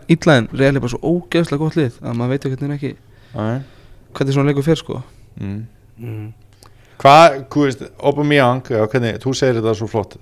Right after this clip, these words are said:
Speaker 2: einhvern veginn.
Speaker 1: Já.
Speaker 2: Ha.
Speaker 1: <laughs> Aubameyang, Aubameyang.
Speaker 2: Aubameyang, já. Eh, <laughs> hann er náttúrulega stóra dæmið þarna í Dortmund.
Speaker 1: Já.
Speaker 2: Og hverjir eru svona, finnst þér svona skemmtilegustu leikmennirnir að fylgjast með þar fyrir utan?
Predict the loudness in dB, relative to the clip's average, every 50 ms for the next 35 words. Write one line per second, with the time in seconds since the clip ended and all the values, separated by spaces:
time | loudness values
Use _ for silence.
0 | _ _ -10 -8 -8 -8 -8 -10 -12 -16 -20 -20 -20 -12 -6 -6 -4 -4 -2 -4
1 | -4 -6 -6 -8 -10 -10 -10 0 4 6 6 6 4 -2 -6 2 4 4 6 6
2 | 6 8 6 4 4 0 0 4 6 8 10 10 10 10 8 6 2 2 2 4
3 | 4 4 4 2 0 -2 -4 -6 -10 -6 -4 -2 -2 -2 -2 -4 -10 -18 -14 -4
4 | 2 4 6 6 4 4 4 0 0 0 -4 -6 -6 -6 -12 -18 -18 -18 -20 -20
5 | -20 -20 -20 -20 -20 -20 -20 -20 -20 -20 -20 -20 -20 -20 -20 -20 -18 -16 -14 -2
6 | 2 4 6 6 6 6 6 6 4 6 6 8 8 10 10 8 8 4 4 4
7 | 4 6 6 6 6 6 6 6 6 2 2 2 0 0 0 -2 -2 -2 0 0
8 | -2 -2 -2 -6 -12 -16 -20 -12 -10 -10 -10 -10 -12 -18 -20 _ _ -20 -20 -4
9 | 0 2 4 4 4 2 0 -2 6 8 10 10 10 10 8 8 8 8 8 6
10 | 2 2 2 2 4 4 4 4 0 -4 -12 -18 -18 -16 -16 -16 -16 -16 -16 -18
11 | -20 -20 -20 -20 -8 -4 -4 -4 -2 2 2 2 2 2 -2 -4 -4 -2 -2 -2
12 | -2 0 0 0 0 -2 -2 -2 0 0 0 0 -2 -2 -2 -2 -2 -2 -2 -4
13 | -2 -4 -4 -4 -4 -6 -6 -4 -4 -6 -2 -2 -2 -2 -2 -4 -6 -6 -8 -12